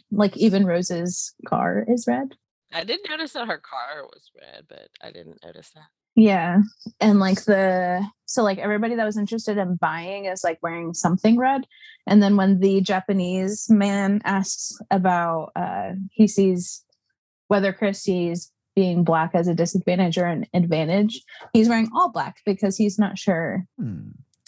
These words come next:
Speaker 3: I didn't notice that. I did notice that they all showed up in black cars. Obviously, I'm pretty sure for just the symbolic nature of the beast that's, uh, taking place out at this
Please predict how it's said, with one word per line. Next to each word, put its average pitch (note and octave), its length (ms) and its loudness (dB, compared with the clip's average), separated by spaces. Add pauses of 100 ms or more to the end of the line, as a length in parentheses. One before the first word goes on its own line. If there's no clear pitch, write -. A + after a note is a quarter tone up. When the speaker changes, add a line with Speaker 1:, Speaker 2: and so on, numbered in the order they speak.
Speaker 3:
I D#3 60 2
didn't E3 240 0
notice A2+ 220 -10
that. D#2+ 220 -12 (340)
I C#3+ 80 2
did G3+ 120 0
notice F3+ 160 -2
that D#3 100 -2
they C#3 60 0
all C3 100 0
showed C3+ 180 -4
up A#2 100 -4
in G2 180 -2
black A2+ 320 -6
cars. F2+ 540 -10
Obviously, G2 420 -10
I'm F#2+ 120 -10
pretty F#2 180 -12
sure F#2 200 -12
for G2 180 -10
just G2 260 -14
the G#2 100 -8
symbolic G2+ 540 -6 (340)
nature A#2 440 0
of A2 240 -8
the B2 80 -2
beast A2+ 320 -4
that's, - 360 -10
uh, F#2 300 -10
taking G#2+ 240 -6
place G#2 300 -4
out F#2+ 80 -4
at F#2+ 100 -10
this G2 220 -8